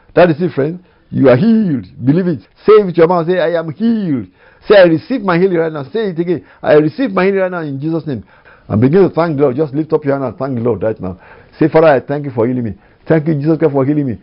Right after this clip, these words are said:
Say, "Thank you, Jesus Christ, for healing me." Say it again. "Thank you, Jesus Christ, for healing me. By his stripes we were healed. By the stripes of Lord Jesus Christ on the cross, you were healed." Amen. Praise the Lord.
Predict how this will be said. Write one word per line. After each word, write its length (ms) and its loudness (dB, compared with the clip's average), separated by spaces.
Say, 100 -2
"Thank 280 0
you, 100 -2
Jesus 300 0
Christ, 160 -2
for 80 2
healing 180 -2
me." 80 -6
Say 140 2
it 100 4
again. 200 0
"Thank 260 -2
you, 80 -4
Jesus 260 -2
Christ, 200 0
for 80 4
healing 220 -4
me. 100 -8
By 200 6
his 200 0
stripes 280 2
we 200 -4
were 300 2
healed. 480 -6
By 240 4
the 140 0
stripes 240 -2
of 100 0
Lord 140 0
Jesus 140 -8
Christ 180 2
on 80 -4
the 80 -8
cross, 240 -2
you 220 6
were 180 4
healed." 500 -4
Amen. 460 0
Praise 180 8
the 100 8
Lord. 300 4